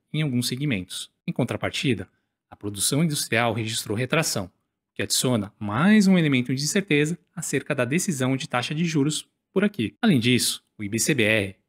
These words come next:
que é considerado uma prévia do desempenho do pib, recuou zero vírgula quarenta e um por cento em julho, mas cresceu cinco vírgula trinta e cinco por cento na comparação anual. Para essa semana, as atenções se voltam para a superquarta, com destaque nos Estados Unidos para a reunião do fonc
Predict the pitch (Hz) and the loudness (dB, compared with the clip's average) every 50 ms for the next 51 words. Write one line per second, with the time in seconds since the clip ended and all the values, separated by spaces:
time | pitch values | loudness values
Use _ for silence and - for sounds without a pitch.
0 | _ - - 92 107 117 - 160 139 - - 151 135 127 123 120 117 117 110 104 | _ -12 -8 -6 -6 -4 -2 -2 -2 -2 -2 -2 0 0 0 0 0 -2 -2 -2
1 | - 107 107 104 104 107 110 110 113 107 110 107 107 107 101 98 95 101 - - | -2 -4 -4 -4 -4 -6 -4 -4 -4 -4 -4 -6 -6 -6 -6 -6 -6 -10 -6 -2
2 | 147 139 113 101 98 _ _ _ _ _ _ _ _ - 117 - 135 127 113 104 | -2 -2 -2 -4 -8 _ _ _ _ _ _ _ _ -10 -6 -4 -2 -2 -2 -2
3 | 98 101 123 170 190 185 180 170 165 151 143 135 - 127 123 120 117 123 - 143 | 0 0 2 2 2 2 2 2 2 2 2 0 0 0 0 0 -2 -4 -6 -6
4 | 135 - - 113 101 - 147 165 143 131 135 151 175 196 - _ _ _ _ _ | -6 -4 -4 -4 -4 -2 -2 -2 0 2 2 2 2 0 -4 _ _ _ _ _
5 | - 240 240 240 - 147 - - - 160 165 139 104 - - - - - 175 214 | 0 2 2 2 2 -2 -2 -2 0 2 2 2 0 -2 -6 -8 -2 2 6 6
6 | 233 226 190 185 180 170 160 147 143 139 - 131 - - 139 131 - 196 170 - | 6 6 4 2 2 2 0 0 -2 -4 -4 -4 -2 -2 -2 -2 -2 -2 -2 0
7 | - 165 175 185 _ _ _ _ - 196 190 180 175 - 190 175 180 180 175 - | 0 0 0 -2 _ _ _ _ 0 0 2 2 2 2 0 0 2 0 0 0
8 | - 175 160 160 170 185 170 117 104 98 101 _ - - 110 104 - - - - | -2 -2 -2 0 0 2 2 0 0 -2 -6 _ -4 -2 0 0 0 -2 -4 -2
9 | 104 113 135 139 135 107 92 - _ _ _ - 101 95 117 104 - 110 - - | 2 2 4 4 2 2 -2 -6 _ _ _ -12 -8 -8 -8 -8 -6 -4 -4 -2
10 | 151 139 127 110 101 - - 113 110 117 120 123 - - 123 113 113 - - 160 | 0 2 2 0 0 -2 -4 -2 0 0 -2 -2 -2 -4 -2 -2 0 -2 0 0
11 | 202 190 - - 113 98 90 - _ _ _ _ _ _ - 107 104 104 104 95 | 0 -2 0 0 -2 -2 -2 -6 _ _ _ _ _ _ -10 -10 -6 -4 -4 -4
12 | - - 110 107 - 120 117 110 - - 107 107 123 143 135 127 131 151 151 - | -2 -2 -4 -4 -4 -4 -4 -4 -4 -4 -6 -4 -4 -4 -2 0 -2 -2 -2 -4
13 | - - - 113 98 104 104 104 107 143 175 - - 165 165 190 202 | -6 -4 -4 -6 -6 -4 -6 -6 -4 -4 -4 -2 0 0 0 0 0